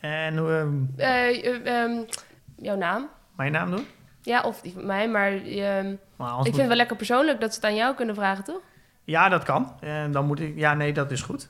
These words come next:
Speaker 2: Ja,
Speaker 1: Eh,
Speaker 2: want het gaat allemaal over jouw portefeuille, Pim.
Speaker 1: Ja,
Speaker 2: Dat lijkt
Speaker 1: dat is
Speaker 2: me wel
Speaker 1: waar,
Speaker 2: zo
Speaker 1: dat is waar.
Speaker 2: persoonlijk.
Speaker 1: Je hebt helemaal gelijk. Dat is dan pim at jongbeleggendepodcast punt N L.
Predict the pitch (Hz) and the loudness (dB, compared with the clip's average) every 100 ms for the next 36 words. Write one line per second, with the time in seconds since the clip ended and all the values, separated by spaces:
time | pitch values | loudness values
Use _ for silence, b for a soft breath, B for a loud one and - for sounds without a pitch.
0 | - 254 - 165 165 240 - 320 254 226 | -6 0 0 0 -2 -2 0 2 2 4
1 | 233 254 262 285 285 269 262 294 247 208 | 2 2 2 2 2 0 -2 2 2 2
2 | 139 139 156 160 156 - - 123 131 240 | 2 6 10 10 8 6 4 4 2 2
3 | - - - 214 - 143 135 139 131 131 | 2 2 0 -4 -8 -4 0 4 4 4
4 | 120 - - B B B - 143 135 131 | 0 -2 -8 B B B -2 2 4 6
5 | 131 131 156 143 139 131 - - 127 131 | 6 8 4 4 0 -2 -6 -4 4 6
6 | 156 135 143 156 135 127 - - - - | 8 8 8 6 2 -2 -8 -18 -6 -2
7 | 156 - 120 - 131 131 120 143 | 0 0 -4 -2 0 0 0 0